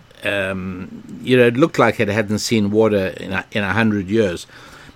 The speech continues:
And he squatted down in the riverbed and he twirled this, um,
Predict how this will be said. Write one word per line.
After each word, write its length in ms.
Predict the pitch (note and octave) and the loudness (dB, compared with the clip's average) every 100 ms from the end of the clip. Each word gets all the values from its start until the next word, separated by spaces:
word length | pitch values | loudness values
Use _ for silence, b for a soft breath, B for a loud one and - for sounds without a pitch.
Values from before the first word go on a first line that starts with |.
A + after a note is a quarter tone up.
| _ | _
And 120 | C#3 | 2
he 100 | C#3 | 2
squatted 600 | B2+ - - F#3+ G#3+ F#3+ C#3+ | 2 -2 0 0 2 0 2
down 260 | B2+ B2 | 2 4
in 120 | A#2 | 2
the 100 | A2 | 2
riverbed 600 | G#2+ A2 G2 E2 F#2 G2 | 2 2 0 -2 -2 -2
and 100 | G2+ | -2
he 100 | G2+ - | -4 -4
twirled 560 | - D3+ D3 D3+ D#3 C3+ | 2 6 6 4 0 -4
this, 640 | G#2 G#2+ G#2+ - - - - - | -8 -2 -2 -2 -8 -10 -14 -12
um, 500 | G2+ F#2+ F#2 G#2 | -8 -8 -8 -12